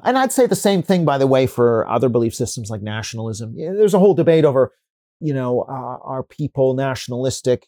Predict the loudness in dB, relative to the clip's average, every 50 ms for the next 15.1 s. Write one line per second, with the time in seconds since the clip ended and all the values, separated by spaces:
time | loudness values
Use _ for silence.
0 | _ -6 -4 -4 -4 -6 -8 -10 -12 -12 _ -6 -4 -4 -4 -4 -4 -6 -6 -8
1 | -10 -8 -6 -4 -4 -4 -8 -12 -14 -14 -14 -14 -12 -10 -10 -10 -10 -14 -16 _
2 | -18 -16 -16 -14 -12 -10 -10 -10 -12 _ _ _ _ _ _ 0 2 4 4 4
3 | 4 4 2 2 0 -4 -8 -12 _ _ _ _ -2 0 0 0 -2 -2 0 0
4 | 2 4 4 4 4 2 2 2 0 0 -2 -4 -6 -6 -6 -4 -4 -4 -4 -4
5 | -4 -6 -6 -6 -6 -6 -8 -8 -10 -8 -6 -4 -4 -2 -4 -4 -6 -8 -10 -12
6 | -14 -16 _ -18 -14 -14 -12 -12 -12 -12 -14 -14 -10 -8 -8 -8 -6 -6 -8 -8
7 | -6 -8 -8 -8 -8 -2 -2 -2 0 2 0 0 0 0 0 0 0 2 0 -2
8 | -2 -2 -4 -8 -12 -16 -20 _ _ _ _ _ _ _ _ _ _ -8 -8 -6
9 | -6 -2 -2 0 0 0 0 0 -2 -2 -2 0 2 2 4 4 4 2 2 0
10 | -2 -2 -2 0 2 2 4 2 2 0 -2 0 0 0 0 0 -2 -4 -6 -4
11 | -2 -2 0 -2 -2 -4 -4 -4 -2 -2 -2 -2 -4 _ _ _ _ _ _ _
12 | _ _ _ -20 -18 -10 -8 -6 -4 -4 -2 2 2 2 2 2 0 0 0 0
13 | -2 -4 -4 -4 -4 -4 -2 -2 0 0 2 2 0 0 -2 -2 -4 -4 -4 -4
14 | -4 -4 -4 -4 -6 -4 -4 -4 -4 -4 -6 -6 -6 -4 -4 -4 -4 -6 -8 -12
15 | -16 -20